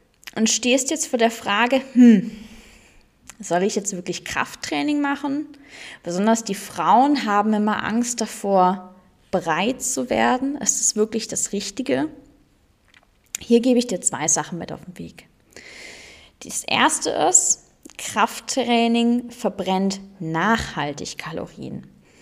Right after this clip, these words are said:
Das heißt, selbst wenn du danach auf der Couch chillst, ist dein Nervensystem so aktiv, dass du trotzdem Kalorien verbrennst.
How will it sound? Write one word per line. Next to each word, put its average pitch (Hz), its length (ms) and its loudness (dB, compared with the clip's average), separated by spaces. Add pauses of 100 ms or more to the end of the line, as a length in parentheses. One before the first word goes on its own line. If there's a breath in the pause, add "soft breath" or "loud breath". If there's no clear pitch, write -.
(300 loud breath)
Das - 180 0
heißt, 381 340 2
selbst 311 340 2
wenn 247 160 6
du 233 80 2
danach 240 340 2
auf 226 120 -8
der 220 100 -2
Couch 254 540 -2
chillst, - 720 0 (880 loud breath)
ist - 320 2
dein 196 240 2
Nervensystem 247 800 0
so - 180 0
aktiv, - 800 0
dass - 160 -2
du 330 120 -4
trotzdem - 540 -4
Kalorien 262 540 4
verbrennst. - 760 -10